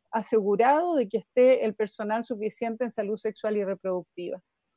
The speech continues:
En segundo lugar, nos parece fundamental que usted abogue porque el Ministerio de Salud difunda información sobre el derecho que tenemos las mujeres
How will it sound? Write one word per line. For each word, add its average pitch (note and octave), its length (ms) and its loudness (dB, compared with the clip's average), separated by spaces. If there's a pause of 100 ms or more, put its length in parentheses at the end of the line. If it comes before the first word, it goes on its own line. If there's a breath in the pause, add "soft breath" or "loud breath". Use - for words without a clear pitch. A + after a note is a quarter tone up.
(420)
En C4+ 100 2
segundo D#4+ 380 4
lugar, D#4 380 6
nos D#4 160 0
parece C4 380 -2
fundamental A#3+ 920 0
que B3 100 2
usted C4 240 4
abogue C4+ 440 8
porque A#3+ 240 0
el A3 60 0
Ministerio G#3+ 540 2
de C4 60 6
Salud A#3+ 400 0
difunda B3 800 0
información A3 800 -2
sobre G#3+ 300 0
el G3 80 -2
derecho B3+ 420 0
que A#3+ 100 -2
tenemos A#3 440 -2
las C4+ 160 -2
mujeres C4+ 600 -4